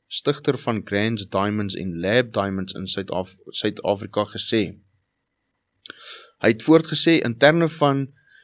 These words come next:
in terme van sy elemente, hardheid, voorkoms en gevoel is daar geen manier waarop jy die verskil tussen 'n ontginde diamant en 'n laboratorium gekweekte diamant, diamant kan identifiseer nie.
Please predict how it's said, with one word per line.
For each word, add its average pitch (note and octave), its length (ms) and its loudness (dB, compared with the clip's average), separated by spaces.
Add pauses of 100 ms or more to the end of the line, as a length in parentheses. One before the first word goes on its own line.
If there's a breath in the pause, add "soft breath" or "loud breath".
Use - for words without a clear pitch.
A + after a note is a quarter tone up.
(120)
in A2 140 -6
terme D3 340 8
van B2+ 240 0
sy B2+ 100 2
elemente, G#2 800 0 (120)
hardheid, B2 640 0
voorkoms A#2+ 800 0
en D3 240 -2
gevoel B2 560 -4
is G2 220 -2
daar G2 280 -2
geen D#3+ 320 -2
manier G#2+ 280 0
waarop G2 300 -2
jy F#2 120 -2
die F#2+ 120 -8
verskil - 520 -6
tussen D3 360 0
'n G#2+ 180 -4
ontginde A2+ 640 -2
diamant F#2 540 -4 (440 loud breath)
en A#2 240 -2
'n A2+ 80 2
laboratorium A2 720 0
gekweekte A2 580 -2
diamant, F#2 420 -4 (100)
diamant F#2+ 400 -4
kan G#2 200 -4
identifiseer G2 920 2
nie. - 220 -10